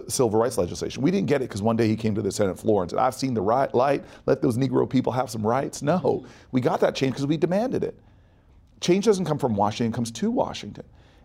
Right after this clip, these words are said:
And so we can't just be people using these platforms in our lives, being complicit with the rules and regulations that they're telling us that we have to do in order to use your platforms. No, this is a space that must have regulation for our privacy,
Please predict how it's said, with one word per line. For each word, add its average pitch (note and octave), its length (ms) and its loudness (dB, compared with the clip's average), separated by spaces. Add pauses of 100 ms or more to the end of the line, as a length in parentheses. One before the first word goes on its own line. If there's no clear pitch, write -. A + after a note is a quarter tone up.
And C3 100 -4
so D3+ 80 4
we E3 160 4
can't B3 300 -2
just - 240 -4
be B2+ 240 0
people A#2+ 440 0
using D3 360 2
these D3 160 -2
platforms - 840 -2 (280)
in B2+ 120 2
our C3+ 140 2
lives, G#2+ 640 0 (220)
being A#2+ 180 2
complicit B2+ 640 0
with A2 160 2
the A#2+ 80 0
rules A#2 440 2 (100)
and A2 120 0
regulations A#2 460 2
that G2+ 60 -4
they're A#2+ 160 2
telling C#3 340 -2
us G2+ 200 -4 (240)
that - 80 0
we A#2+ 100 2
have B2+ 240 -2
to B2 80 -2
do C3 240 4
in A2+ 80 4
order A2 200 2
to G#2 80 0
use A2+ 160 2
your A2+ 120 0
platforms. - 580 -4
No, G#3 340 0 (320)
this D3 200 2
is F#3+ 100 4
a F#3+ 60 4
space B2+ 360 2
that B2 140 -2
must A#2+ 560 0
have A2+ 600 0 (220)
regulation G#2 720 2 (220)
for G#2+ 200 2
our G#2 100 2
privacy, D3 760 -2